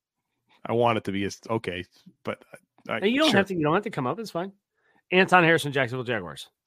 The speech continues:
Speaker 1: B.
Speaker 2: B.
Speaker 1: Last two
Speaker 2: Brian,
Speaker 1: games been a lot
Speaker 2: or,
Speaker 1: better.
Speaker 2: excuse me, Myles Murphy, Cincinnati Bengals.
Speaker 1: D.
Speaker 2: D. Uh,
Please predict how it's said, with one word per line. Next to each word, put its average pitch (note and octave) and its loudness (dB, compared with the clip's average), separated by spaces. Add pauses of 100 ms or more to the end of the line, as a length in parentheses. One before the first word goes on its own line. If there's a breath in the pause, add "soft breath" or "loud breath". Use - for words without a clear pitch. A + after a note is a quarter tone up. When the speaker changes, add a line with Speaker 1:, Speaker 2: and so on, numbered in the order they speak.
(300)
Speaker 1:
B. A#2 -2 (480)
Speaker 2:
B. C3 -2 (680)
Speaker 1:
Last A#2 0
two C3 0
Speaker 2:
Brian, C#3+ 6
Speaker 1:
games D#3+ 2
been G2 -4
a G2 -4
lot G2 -2
Speaker 2:
or, B2+ 2
Speaker 1:
better. B2 -4
Speaker 2:
excuse A#2+ -8
me, A#2+ -2
Myles C3+ 2
Murphy, C#3+ 0
Cincinnati B2 -2
Bengals. C#3+ -2 (240)
Speaker 1:
D. A#2+ 0 (560)
Speaker 2:
D. B2+ -8 (1300)
Uh, D#2 -16